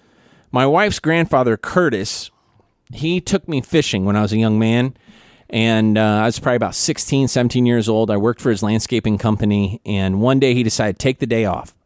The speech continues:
So we decided to go fishing. And, uh, Curtis was, um, you know, just kind of a, a, a farm boy from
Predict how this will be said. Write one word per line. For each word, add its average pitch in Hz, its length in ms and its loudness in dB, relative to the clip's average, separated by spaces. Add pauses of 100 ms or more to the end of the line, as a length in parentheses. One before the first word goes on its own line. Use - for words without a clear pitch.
(360)
So - 120 -8
we 113 60 2
decided 127 220 0
to 131 80 0
go 123 140 4
fishing. 92 500 -4 (920)
And, 117 480 0
uh, 90 380 -2
Curtis 143 460 2
was, 110 400 0
um, 95 560 -2 (880)
you 110 120 0
know, 95 220 -2
just 101 220 -6
kind 113 220 -2
of 95 100 -2
a, 92 360 -2
a, 92 280 -8 (500)
a - 140 -20
farm 123 500 0
boy 117 540 2
from 95 300 -4